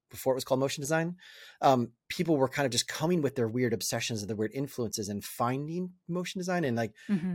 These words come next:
Speaker 1: "Oh, I'm using After Effects, but I'm interested in these twenty other things that have nothing to do with this echo chamber of
Speaker 2: <laughs>
Speaker 1: shape layers and these four plugins and, like, this, this, you know, like," so I'm trying internally, at least, uh, even at Spilt, to,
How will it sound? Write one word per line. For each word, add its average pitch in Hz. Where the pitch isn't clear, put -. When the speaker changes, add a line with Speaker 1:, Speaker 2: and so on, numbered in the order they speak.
Speaker 1:
"Oh, 156
I'm 156
using 180
After 180
Effects, 123
but 123
I'm 147
interested 143
in 117
these 113
twenty 123
other 117
things 95
that 107
have 101
nothing 110
to 98
do 113
with 104
this 107
echo 104
chamber 104
of 101
Speaker 2:
<laughs> -
Speaker 1:
shape 151
layers 123
and 110
these 110
four 131
plugins 113
and, 107
like, 104
this, 107
this, -
you 127
know, 117
like," 117
so 131
I'm 220
trying 107
internally, 135
at 95
least, 113
uh, 110
even 120
at 107
Spilt, -
to, 135